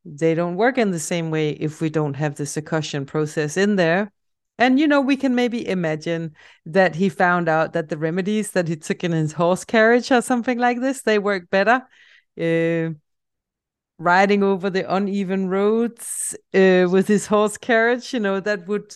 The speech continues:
definitely create succussion for the remedies. Maybe that's how he worked it out. We don't know. We can only guess. Okay, so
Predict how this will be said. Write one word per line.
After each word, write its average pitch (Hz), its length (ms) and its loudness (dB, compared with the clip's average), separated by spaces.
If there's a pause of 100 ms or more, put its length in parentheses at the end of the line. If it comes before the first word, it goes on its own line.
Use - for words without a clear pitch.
(140)
definitely 196 800 -2
create 208 640 0
succussion 214 640 -2
for 202 240 0
the 190 160 -2
remedies. 208 720 0 (1600)
Maybe 202 220 6
that's 226 300 4
how 196 240 4
he 180 100 0
worked 160 320 -4
it 147 80 -4
out. 147 220 -4 (560)
We 240 180 8
don't 311 300 6
know. 233 420 4 (320)
We 170 140 -4
can 175 180 -2
only 180 220 -2
guess. - 520 -8 (800)
Okay, 160 420 -2 (520)
so 190 460 4